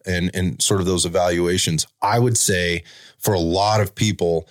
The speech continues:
um, just going to the weakness piece, we've talked about this on a previous podcast. What they're wearing on their feet has a lot to do with why they have the back pain that they have.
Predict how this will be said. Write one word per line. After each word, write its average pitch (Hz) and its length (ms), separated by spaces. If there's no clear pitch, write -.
um, 90 200
just - 180
going 95 180
to 90 100
the 87 80
weakness 98 420
piece, 87 420
we've 104 240
talked 98 280
about 92 200
this 92 220
on 87 120
a 80 40
previous 90 300
podcast. 87 500
What 104 120
they're 110 100
wearing 101 260
on 98 80
their 87 80
feet 117 440
has 85 180
a 82 40
lot 82 560
to 85 100
do 71 260
with 87 140
why 87 180
they 80 160
have 78 400
the 92 120
back 85 240
pain 87 200
that 78 120
they 71 140
have. 69 340